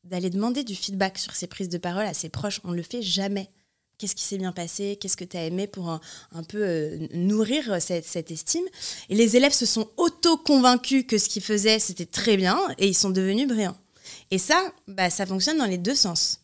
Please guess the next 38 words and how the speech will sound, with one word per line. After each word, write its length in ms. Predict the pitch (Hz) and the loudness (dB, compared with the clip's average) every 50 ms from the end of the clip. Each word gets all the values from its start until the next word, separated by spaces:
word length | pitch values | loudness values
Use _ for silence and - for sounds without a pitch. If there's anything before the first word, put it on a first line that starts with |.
| _ | _
Ça 160 | - - 233 214 | -2 0 2 2
veut 120 | 208 202 | 4 2
dire 200 | 196 240 262 247 | 2 0 -2 -2
que 120 | - 220 | -2 -2
si 160 | 202 - 220 208 | -2 0 -2 0
toi, 200 | - 254 254 247 | 0 2 2 2
tu 160 | 247 - 208 | 2 2 2
vas 120 | 202 190 | 0 0
penser 440 | 185 202 214 208 - 226 226 220 220 - | 0 0 0 2 2 2 2 0 2 4
uniquement 440 | 269 269 262 262 254 - 262 262 196 | 4 4 4 4 2 0 2 4 4
à « 220 | 196 202 185 - - | 4 4 2 0 -2
je 180 | 196 185 208 | -2 -2 0
vais 100 | 202 190 | 2 2
être 220 | 190 190 190 - - | 2 2 2 0 -2
rouge, 140 | 220 220 208 | -4 -4 -2
je 100 | 185 190 | -2 0
vais 120 | 180 185 | 2 2
être 180 | 175 175 - - | 2 2 0 -2
rouge, 160 | 214 214 202 | -2 0 0
ça 120 | - 196 180 | 0 0 0
va 140 | 175 170 | 0 0
se 80 | 170 175 | 0 0
voir 260 | 185 214 220 220 214 | 4 6 6 6 6
et 60 | 208 | 4
ça 140 | 185 - 185 | 0 -2 -2
voudra 280 | 180 180 180 185 185 185 | -2 -2 -2 -2 -2 0
dire 220 | 175 185 208 185 | 0 -2 -2 -4
que 80 | - 190 | -6 -8
je 80 | 170 | -6
suis 160 | 170 - - 190 | -4 -2 0 0
incompétente, 580 | 190 196 185 208 196 196 208 202 208 214 214 | -2 -2 -4 -4 -2 -2 -2 0 -2 -2 -2
que 80 | 208 196 | -4 -6
je 120 | 175 170 | -6 -4
ne 120 | 170 170 165 | -4 -4 -4
maîtrise 380 | 170 165 - - 185 175 - | -4 -6 -6 -8 -6 -6 -2
pas 200 | - 196 190 180 175 | 0 0 0 0 0
mon 160 | 175 165 165 | -2 -2 -2
sujet », 460 | - - 170 165 170 180 214 277 | -2 -2 0 0 2 4 2 2